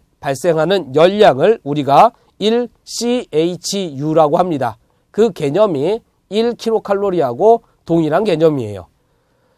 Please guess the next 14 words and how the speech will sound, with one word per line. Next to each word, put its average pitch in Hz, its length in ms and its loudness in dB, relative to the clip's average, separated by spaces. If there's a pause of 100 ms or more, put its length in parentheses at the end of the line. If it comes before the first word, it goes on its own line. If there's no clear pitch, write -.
자, 196 180 6
그런데 254 280 6
이제 214 140 4
문제는 202 680 4 (460)
우리가 214 460 6 (160)
이 220 400 -4 (800)
단위 185 340 2
중에서 185 600 2 (240)
열량의 220 460 2
단위를 156 640 -2
과거에는 165 760 2 (1120)
킬로칼로리 208 920 2
또는 180 360 0
비티유 190 960 -4